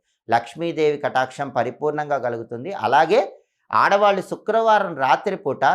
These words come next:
దొడ్డుప్పు కాగితంలో ఉంచి పొట్లం కట్టి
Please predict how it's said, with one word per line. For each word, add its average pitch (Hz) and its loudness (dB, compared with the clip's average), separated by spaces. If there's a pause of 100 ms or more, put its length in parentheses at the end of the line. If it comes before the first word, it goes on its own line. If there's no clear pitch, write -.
దొడ్డుప్పు 147 2 (340)
కాగితంలో 170 0
ఉంచి 139 -8
పొట్లం 156 -4
కట్టి 127 -4